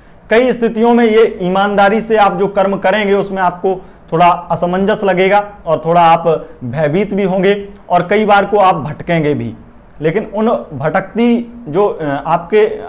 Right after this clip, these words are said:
दिमाग में गतिविधियां चलेंगी, जो आपको भटकाएंगी, उनसे आपको बचना है। कोई भी,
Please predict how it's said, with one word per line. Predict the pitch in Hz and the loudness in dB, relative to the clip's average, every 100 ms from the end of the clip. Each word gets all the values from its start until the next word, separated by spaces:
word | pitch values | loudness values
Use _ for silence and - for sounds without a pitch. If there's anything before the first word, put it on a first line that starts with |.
| 143 | -8
दिमाग | 131 170 208 220 | -4 0 0 0
में | 208 170 | -2 -2
गतिविधियां | 170 190 165 180 196 | -2 -2 -2 -2 -2
चलेंगी, | 170 160 165 151 - - | -2 0 -2 -4 -10 -6
जो | 165 | 0
आपको | 175 180 | 0 0
भटकाएंगी, | 165 117 131 175 180 185 160 - - | -4 -4 -4 -2 0 0 -2 -6 -12
उनसे | 202 196 208 | -6 -2 0
आपको | 180 - 175 | 0 -2 -4
बचना | 135 120 104 | -4 -6 -10
है। | 95 - - - - - - - - - - - - - - | -12 -18 -20 -20 -20 -20 -20 -20 -20 -20 -20 -20 -20 -12 0
कोई | 196 220 | 2 4
भी, | 240 233 - | 2 0 -4